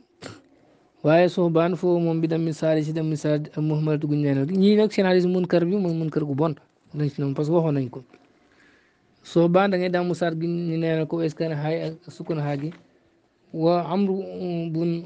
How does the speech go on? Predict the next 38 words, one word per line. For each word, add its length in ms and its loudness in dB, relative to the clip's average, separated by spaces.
wa 160 0
Umar 200 0
bun 240 0
Suhbaan, 540 -2
haza 340 2
li 280 -2
aslamiyun 680 0
madaniyun, 680 2
waa, 220 0
waa 220 0
ko 120 -2
jóg 160 0
Mada-, 260 2
Madina 320 -2
la. 120 -10
Wa 80 4
yuqaal 320 6
dañoo 220 2
fii 160 0
ci 80 -4
moom 300 -2
am 260 -6
Umar 200 0
bun 200 0
Muhammad 360 -2
bun 140 -2
Muhammad 360 -2
bun 160 0
Suhbaan, 420 -4
muttafaqun 600 -2
kuñ 180 -4
dëppoo 220 0
la 80 4
ala 160 2
tarki 380 -2
ci 100 -4
bàyyi 180 0
xadisam. 340 -4